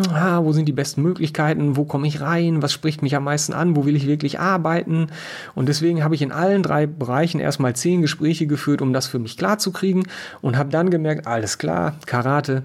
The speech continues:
das ist es. Das will ich weiterverfolgen. So, und in dem Bereich Karate bin ich in die Tiefe gegangen und einfach um herauszufinden,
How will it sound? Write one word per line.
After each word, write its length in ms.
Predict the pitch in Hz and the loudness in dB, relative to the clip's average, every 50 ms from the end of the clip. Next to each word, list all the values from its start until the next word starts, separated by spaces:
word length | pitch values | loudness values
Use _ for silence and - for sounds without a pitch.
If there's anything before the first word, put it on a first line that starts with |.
| 131 | -6
das 280 | 135 127 120 107 - - | -6 -4 -4 -4 -4 -6
ist 160 | 107 - - | -8 -8 -10
es. 240 | - - - - - - | -10 -10 -10 -12 -12 -12
Das 280 | 127 127 131 139 131 - | -8 -4 -4 -4 -2 -2
will 140 | 143 135 135 | -2 0 0
ich 160 | 127 117 113 | 0 0 0
weiterverfolgen. 720 | 120 123 120 120 101 - 113 - - - - - - 127 131 - - - - - - - - | 0 0 0 -2 -4 -6 -12 -14 -12 -12 -12 -10 -10 -12 -14 -16 -20 -18 -18 -18 -18 -18 -6
So, 140 | - 135 127 | -2 -2 -2
und 240 | - - 135 139 | 0 0 -2 -2
in 160 | 160 160 156 151 | 0 2 2 4
dem 160 | 180 214 208 | 4 4 2
Bereich 300 | 170 147 139 123 123 - | 2 0 0 -2 -2 -4
Karate 580 | - 120 117 113 101 104 113 131 - 240 254 | -8 -10 -8 -8 -6 -4 -4 0 0 0 0
bin 220 | 233 156 143 143 156 | 2 0 0 0 0
ich 100 | 143 139 | 0 0
in 80 | 135 | 0
die 100 | 127 127 | -2 -2
Tiefe 280 | 123 - 147 151 147 175 | 0 2 0 2 2 2
gegangen 400 | 185 185 180 180 190 220 254 - - - | 2 2 2 2 2 2 0 -4 -12 -10
und 280 | - - 151 160 160 - - - _ _ _ | -2 0 0 0 0 -2 -10 -20 _ _ _
einfach 400 | - - 156 170 175 196 175 175 | -4 -2 -2 0 0 0 -2 0
um 160 | 170 147 147 | 0 0 2
herauszufinden, 840 | 127 117 113 117 120 156 170 - - 170 - 180 180 185 190 196 208 | 2 0 0 0 0 0 0 -2 -4 -2 0 0 2 2 2 2 0